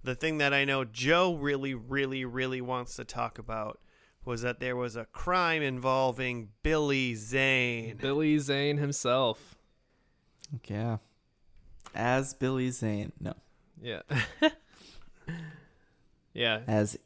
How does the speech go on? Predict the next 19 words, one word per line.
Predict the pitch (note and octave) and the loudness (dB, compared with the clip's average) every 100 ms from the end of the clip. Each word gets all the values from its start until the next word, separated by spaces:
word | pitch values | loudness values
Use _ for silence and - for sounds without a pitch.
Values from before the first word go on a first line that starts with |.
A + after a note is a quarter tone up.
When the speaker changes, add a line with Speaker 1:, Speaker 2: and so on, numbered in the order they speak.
| - | 0
Speaker 3:
Ian | C#3+ D3+ D#3 C#3 | 4 6 4 2
Collins. | - - A#2+ G2+ - - - - _ _ _ _ _ _ _ _ _ _ _ _ _ _ _ _ _ - F#3 | -2 -4 -4 -4 -8 -10 -12 -14 _ _ _ _ _ _ _ _ _ _ _ _ _ _ _ _ _ -16 -16
Speaker 2:
Just | - E3 | -2 0
a | |
dastardly, | B2 B2 A2 A2 - A#2 A2+ A2+ A2 | 2 4 4 4 0 -2 0 0 0
like, | G#2+ G2+ G2 | -2 -4 -4
British | A2 G2+ G#2+ - | -4 -4 -4 -4
guy. | A#2 A#2+ A#2+ A#2 - | -2 0 -2 -4 0
<laughs> | G3 - G#3+ - - _ _ _ A#2+ | -2 0 -6 -6 -20 _ _ _ -2
Speaker 3:
Yeah. | G#2+ G#2 - - - - | -2 -2 -8 -20 -18 -2
And | D3 E3 - | 2 2 4
just | A3+ A3+ | 4 4
the | A3 | 0
second | - - A3+ B3 F3 | 2 4 4 4 4
Billy | D3+ D3 C3+ | 6 8 8
Zane | A2+ A2 A2 | 8 6 6
walks | G#2 G#2+ - | 6 4 4
onto | A#2 G#2 | 2 2
screen, | - - G#2+ G2+ G2 | 0 -2 2 2 0